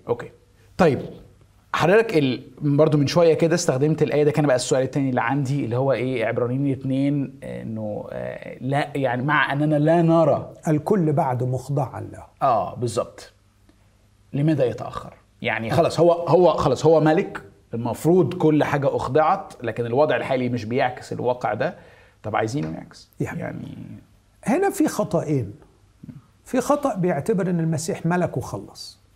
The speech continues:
Speaker 1: مش هو قال كده النص؟
Speaker 2: لا.
Speaker 1: أوكي.
Speaker 2: آه.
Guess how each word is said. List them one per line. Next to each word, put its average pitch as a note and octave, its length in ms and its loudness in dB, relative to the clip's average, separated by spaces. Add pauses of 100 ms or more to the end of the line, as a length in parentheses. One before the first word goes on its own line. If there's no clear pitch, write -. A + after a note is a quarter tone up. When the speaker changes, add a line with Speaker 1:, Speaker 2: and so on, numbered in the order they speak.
(480)
Speaker 1:
مش A2 220 -6
هو A2+ 100 4
قال A#2 160 2
كده B2 180 0
النص؟ - 460 -8 (460)
Speaker 2:
لا. C#3+ 140 -4 (260)
Speaker 1:
أوكي. - 360 -14 (300)
Speaker 2:
آه. G#2 140 -10